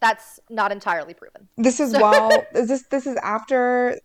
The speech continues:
Speaker 2: Catherine's already gone to Russia or
Speaker 1: Yeah, so
Speaker 2: before?
Speaker 1: Catherine's in her early teens and she's living in Russia. So she's
Speaker 2: Okay.
Speaker 1: probably about, so she goes over there, I think, at around eleven. It said between te-, somewhere between ten and eleven is when she first meets Peter.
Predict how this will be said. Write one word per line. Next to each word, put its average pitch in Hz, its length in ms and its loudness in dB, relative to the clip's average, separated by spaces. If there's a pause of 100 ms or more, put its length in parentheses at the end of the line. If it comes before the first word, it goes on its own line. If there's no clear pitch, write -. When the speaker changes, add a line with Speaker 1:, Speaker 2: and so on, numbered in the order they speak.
(280)
Speaker 2:
Catherine's 247 420 -4
already 240 220 -2
gone 233 240 -4
to 233 80 -4
Russia 247 320 -4
or 208 140 -2
Speaker 1:
Yeah, 196 160 2
so 233 180 -2
Speaker 2:
before? - 80 -4
Speaker 1:
Catherine's 294 380 -2
in 311 60 -10
her 302 120 -2
early 233 240 -4
teens 208 460 -16
and 202 100 -14
she's 214 220 -16
living 180 240 -10
in 165 100 -14
Russia. - 340 -12 (300)
So - 140 -12
she's 208 80 0
Speaker 2:
Okay. 202 100 -4
Speaker 1:
probably 320 300 -4
about, 254 240 0 (580)
so - 160 -16
she 247 160 -16
goes 285 260 -4
over 294 160 -6
there, 233 140 -4
I 214 60 -6
think, 208 200 -14
at 202 60 -8
around 185 220 -6
eleven. 180 560 -10
It 233 160 -12
said 302 180 -4
between 269 300 -16
te-, - 180 -14
somewhere 220 220 -14
between 202 180 -20
ten 196 160 -16
and 190 100 -10
eleven 170 240 -6
is 147 120 -20
when 180 80 -20
she - 120 -20
first - 280 -16
meets - 200 -20
Peter. 247 360 -12